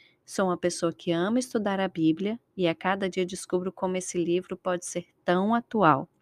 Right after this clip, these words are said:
Estou muito feliz, chegamos ao nosso episódio de número oito.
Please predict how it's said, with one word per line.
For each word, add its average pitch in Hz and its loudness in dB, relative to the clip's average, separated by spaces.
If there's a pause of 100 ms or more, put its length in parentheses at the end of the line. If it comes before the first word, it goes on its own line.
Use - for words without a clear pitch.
(560)
Estou - 2
muito 185 0
feliz, 185 2
chegamos 185 -4
ao 175 -2
nosso 175 -8
episódio 175 -2
de - -6
número 190 0
oito. 180 0